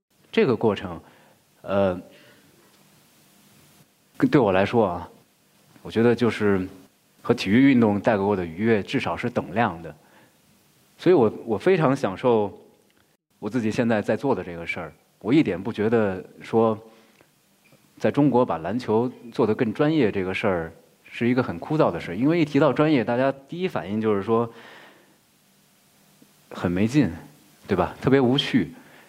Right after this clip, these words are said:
但是专业是不是一定就是无趣的？这取决于这个事儿本身对你的吸引力有多大。呃，如果你觉得你自己现在的工作或者现在的生活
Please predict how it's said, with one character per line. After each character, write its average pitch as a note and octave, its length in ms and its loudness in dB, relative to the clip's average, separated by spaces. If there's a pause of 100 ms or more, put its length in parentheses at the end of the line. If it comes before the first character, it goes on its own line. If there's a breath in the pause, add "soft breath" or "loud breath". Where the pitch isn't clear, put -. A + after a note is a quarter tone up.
(600 loud breath)
但 D3+ 120 2
是 C3 100 2
专 G3+ 240 4
业 F3 180 4
是 - 180 2
不 C#3 120 0
是 C#3+ 160 2
一 A2 160 0
定 A#2+ 400 0 (400)
就 B2+ 140 -2
是 G#2 80 -4
无 G2 180 -4
趣 B2 240 0
的？ D#2 160 -4
这 B2+ 140 -4
取 G#2 160 -8
决 G#2 180 2
于 A#2 240 4 (160)
这 B2 140 2
个 A#2 80 0
事 - 160 0
儿 D#3+ 200 0 (120)
本 D#3+ 160 -8
身 F#3 340 0
对 C#3+ 160 0
你 F#2+ 100 -2
的 E2+ 80 -8
吸 G2 200 -6
引 F2 80 -6
力 F2+ 100 -6
有 D2+ 140 -6
多 D2+ 140 -6
大。 D2+ 220 -6 (1300 loud breath)
呃， G#2+ 360 4 (1120)
如 D#3 220 4
果 A2+ 520 4 (380)
你 G#2+ 120 2
觉 A2+ 160 4
得 D3 100 6
你 A#2 100 4
自 C3 140 0
己 G#2 100 4
现 B2+ 160 2
在 A#2+ 80 4
的 G2+ 120 0
工 C#3+ 200 2
作 B2 220 2
或 - 100 -4
者 F2+ 120 -4
现 C3 160 -2
在 G#2+ 80 0
的 G2 120 -2
生 E3+ 220 0
活 D#2+ 300 -4